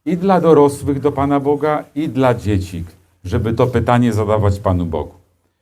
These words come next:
„Jezu, czy Ty chcesz, żebym już poszła spać? Czy jeszcze mogę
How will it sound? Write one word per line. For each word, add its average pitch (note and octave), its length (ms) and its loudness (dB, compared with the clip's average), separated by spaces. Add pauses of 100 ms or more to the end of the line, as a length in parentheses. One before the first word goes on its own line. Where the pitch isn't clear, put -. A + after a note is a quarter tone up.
(260)
„Jezu, C3 340 2
czy C3+ 160 -6
Ty C3+ 200 0
chcesz, - 840 0 (440)
żebym A2+ 400 -2
już A#2 200 0
poszła A2 480 2
spać? - 760 0 (1800)
Czy F#3 140 0
jeszcze F3 400 0
mogę D3+ 520 2